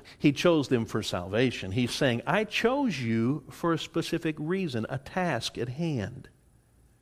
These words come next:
And these were his disciples,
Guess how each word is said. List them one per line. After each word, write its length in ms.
And 160
these 300
were 160
his 160
disciples, 720